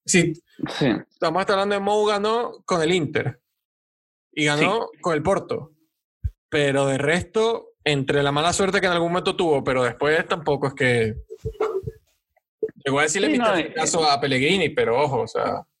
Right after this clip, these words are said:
Speaker 2: A, a Wenger, a Wenger.
Speaker 1: a Wenger, pero ojo,
Speaker 2: Sí.
Speaker 1: después, bueno, con Pellegrini también se metió, pero bueno.
Speaker 2: Bueno, y recordemos también que uno de los que le decían mister Fracaso era Jürgen Klopp. Y mira dónde está.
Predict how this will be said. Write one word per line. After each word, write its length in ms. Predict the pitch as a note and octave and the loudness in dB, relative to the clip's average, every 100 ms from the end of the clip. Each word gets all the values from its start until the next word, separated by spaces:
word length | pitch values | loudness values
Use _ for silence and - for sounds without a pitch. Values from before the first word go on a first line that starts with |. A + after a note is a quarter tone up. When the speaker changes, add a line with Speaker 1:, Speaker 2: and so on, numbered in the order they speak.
| _ | _
Speaker 2:
A, 380 | - D#3+ C3+ B2 | -2 0 2 2
a 180 | - C3+ | 0 0
Wenger, 320 | D3 D#3 G#2+ | 2 2 -2
a 60 | G#2+ | -2
Wenger. 320 | C#3 G#2+ - - | -2 -2 -6 -6
Speaker 1:
a 100 | - | 0
Wenger, 440 | C#3 D#3+ D3+ B2+ C3 _ _ _ _ | 2 2 2 0 -4 _ _ _ _
pero 360 | B2+ A#2+ A#2+ | 0 2 2
ojo, 160 | C#3+ C#3+ | 2 2
Speaker 2:
Sí. 20 | |
Speaker 1:
después, 680 | B2 A#2 B2 C3 D3+ E3+ E3 E3 _ | 0 0 0 2 2 2 -2 -8 _
bueno, 200 | D3 D#3+ | 0 2
con 120 | C3+ | 2
Pellegrini 340 | B2+ B2+ C#3+ | 2 2 2
también 180 | D#3 E3+ | 2 0
se 80 | D#3 | 2
metió, 360 | E3 B2 C3+ A2+ | 0 2 2 2
pero 140 | A2+ | 0
bueno. 280 | A2 B2+ D3 - | 0 -2 -8 -2
Speaker 2:
Bueno, 340 | F#3 G#3 C#3+ | 0 2 0
y 100 | - | 0
recordemos 540 | D3+ C#3 C3+ C3+ D3+ F#3+ | 0 2 2 0 0 0
también 260 | E3 E3 | 0 0
que 100 | E3+ | 0
uno 140 | F3 F#3+ | 0 2
de 60 | |
los 120 | F3+ - | 0 0
que 120 | C#3+ | 0
le 80 | C#3 | 0
decían 220 | C3+ D3+ | 0 -2
mister 260 | C#3 C#3+ | 0 -2
Fracaso 500 | A2+ C3 A2+ D3+ - | 0 -4 -2 -2 0
era 200 | A3+ F3+ | 0 0
Jürgen 420 | D3 C#3+ C3 B2 A2+ | 2 2 2 0 -2
Klopp. 360 | C3+ C3+ C#3 _ _ _ _ _ _ _ _ _ _ _ _ _ _ _ | 0 -2 -2 _ _ _ _ _ _ _ _ _ _ _ _ _ _ _
Y 100 | D3+ | -2
mira 260 | C#3+ C#3 C#3 | 0 2 2
dónde 220 | C3+ B2+ | 0 -2
está. 320 | - D#3 A2 | 0 -2 -2